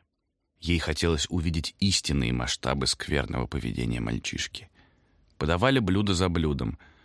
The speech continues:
Каждый раз порция Даниэля оказывалась чуть меньше, чем у остальных детей, но он ни к чему не притронулся.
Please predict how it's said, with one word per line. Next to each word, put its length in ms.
Каждый 340
раз 200
порция 400
Даниэля 560
оказывалась 600
чуть 220
меньше, 360
чем 220
у 40
остальных 500
детей, 460
но 160
он 100
ни 60
к 60
чему 240
не 100
притронулся. 800